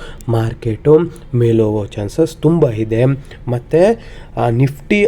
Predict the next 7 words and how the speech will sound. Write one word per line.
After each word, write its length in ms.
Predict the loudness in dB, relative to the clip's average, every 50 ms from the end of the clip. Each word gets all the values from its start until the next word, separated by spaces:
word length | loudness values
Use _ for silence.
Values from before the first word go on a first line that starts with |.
| 2 2
all 140 | 4 2 2 2 2
time 180 | 2 4 4 4 2
ಹೈಯಿಂದನೇ 440 | 2 2 0 0 -2 0 0 0 0 -2
ಮಾರ್ಕೆಟ್ 360 | -4 -6 -8 -6 -6 -6 -6 -6 -8
ಬಿದ್ದಿದೆ. 340 | -8 -6 -6 -4 0 2 2 2 2 0 -8 -12 -18 -10 -2 0
So 60 | 2 2 4 4
ನಾಳೆ 240 | 4 4 4 2